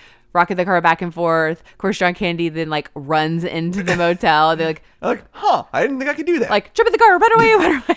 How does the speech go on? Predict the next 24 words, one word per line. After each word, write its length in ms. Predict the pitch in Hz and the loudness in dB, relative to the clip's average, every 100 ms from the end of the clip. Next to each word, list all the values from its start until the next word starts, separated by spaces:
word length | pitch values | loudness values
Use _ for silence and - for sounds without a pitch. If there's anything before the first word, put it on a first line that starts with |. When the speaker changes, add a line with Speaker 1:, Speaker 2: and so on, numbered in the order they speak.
| - | 0
Speaker 1:
run 220 | 285 294 | 0 0
away." 880 | 302 311 - 220 - 208 - 226 - - - - _ - - _ 381 370 302 294 _ | -4 -6 -6 -8 -8 -10 -10 -14 -12 -16 -14 -20 _ -20 -20 _ -20 -20 -20 -20 _
<laughs> 600 | 294 294 294 285 269 226 - _ - - | -14 -12 -10 -10 -10 -12 -16 _ -10 2
Oh, 120 | 277 | 4
but 140 | 285 277 | 4 2
we 160 | 294 | 4
learned 320 | 262 269 277 | 6 4 4
too, 500 | - 240 247 277 220 - _ _ _ | -2 -4 -2 -4 -6 -12 _ _ _
we 120 | 233 220 | -6 -2
forget, 600 | 214 196 180 226 254 - _ _ - | 0 2 2 2 -2 -10 _ _ -4
this 180 | 233 | -4
car 220 | - 208 202 | 2 2 4
was 160 | 214 | 0
rented 720 | 170 156 170 240 233 254 262 - _ _ _ _ _ _ - | -2 -4 -2 -4 -2 -2 -6 -12 _ _ _ _ _ _ 2
by 220 | 269 302 | 4 4
John 240 | 247 202 | 0 -2
Candy, 500 | 220 247 226 185 170 | -4 -4 -2 0 -2
but 520 | - 165 208 208 202 | -4 -4 2 4 4
with 180 | 185 185 | 0 0
Speaker 2:
With 100 | - | 0
Speaker 1:
Steve 120 | 220 | 0
Speaker 2:
Steve 140 | 208 202 | -2 0
Martin's 360 | 196 196 - | 2 2 0
Speaker 1:
Martin's 20 | 196 | -4